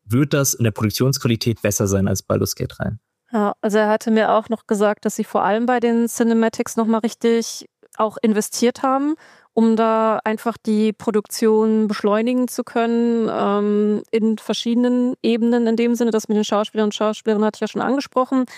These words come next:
Speaker 2: dass sie da anscheinend optimiert haben. Aber er hatte auch ganz klar benannt, gerade was so dieses Cineastische angeht, da wollen sie definitiv noch mal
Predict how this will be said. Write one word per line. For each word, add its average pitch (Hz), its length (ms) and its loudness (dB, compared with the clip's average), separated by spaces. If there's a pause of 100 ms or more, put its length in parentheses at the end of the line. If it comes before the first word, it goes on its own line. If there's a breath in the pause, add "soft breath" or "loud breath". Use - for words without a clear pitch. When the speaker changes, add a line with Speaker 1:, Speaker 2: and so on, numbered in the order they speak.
(420 loud breath)
Speaker 2:
dass 233 140 -2
sie 254 100 2
da 226 180 2
anscheinend 240 360 0
optimiert 233 520 2
haben. 220 280 0
Aber 208 200 2
er 208 160 2
hatte 220 200 0
auch 202 140 0
ganz 202 240 -2
klar 214 540 0 (100)
benannt, 208 640 0
gerade 208 300 0
was 202 160 0
so 226 60 -2
dieses 202 360 -2
Cineastische - 720 -2
angeht, 220 420 0
da 202 180 0
wollen 208 180 0
sie 202 100 0
definitiv 214 540 -2
noch 208 180 0
mal 233 340 2